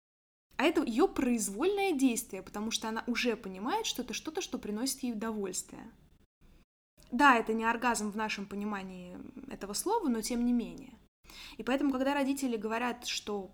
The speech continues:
почему она засовывает руку в трусики, да потому что ей нравится. Она не получает оргазма, как мы это понимаем, да, как я уже сказала, но тем не менее ей нравится. И когда родитель говорит: «Не трожь, нельзя трогать»,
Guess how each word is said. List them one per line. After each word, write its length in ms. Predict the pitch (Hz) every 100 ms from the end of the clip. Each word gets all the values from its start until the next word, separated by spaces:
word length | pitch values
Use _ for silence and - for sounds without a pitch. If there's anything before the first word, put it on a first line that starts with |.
| -
почему 400 | 202 - 233 240
она 180 | 196 -
засовывает 580 | 208 - 240 190 196
руку 180 | 247 208
в 80 | -
трусики, 320 | 349 539 -
да 80 | 208
потому 140 | -
что 180 | 330 -
ей 60 | 302
нравится. 540 | 311 240 - - - - - - - - -
Она 160 | 233
не 100 | 311
получает 520 | 311 302 294 392 359 233
оргазма, 640 | 214 262 311 247 214 208 - - - - -
как 160 | 202
мы 100 | 196
это 120 | 185 -
понимаем, 480 | 196 196 320 427 262
да, 80 |
как 140 | 269 -
я 100 | 220
уже 140 | 202
сказала, 420 | - 214 202 196 - - -
но 80 | 247
тем 180 | 269 294
не 60 |
менее 320 | 311 294 226 208
ей 140 | 247
нравится. 520 | 262 240 185 - - - - - -
И 60 | 254
когда 240 | 254 285
родитель 380 | 294 269 302 254
говорит: 480 | 226 240 254 247 240
«Не 100 | 247
трожь, 520 | 285 285 226 - - 240
нельзя 340 | 240 233 240
трогать», 580 | 240 381 466 247 208